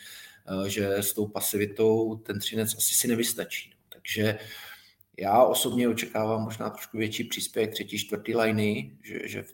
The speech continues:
tom playoff by tam měli přidat ten pohyb a agresivitu a zkušenější hráči ještě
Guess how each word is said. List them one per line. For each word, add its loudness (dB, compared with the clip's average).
tom -2
playoff 0
by -14
tam -4
měli 0
přidat -2
ten -2
pohyb -2
a 6
agresivitu -2
a -2
zkušenější -6
hráči -6
ještě -8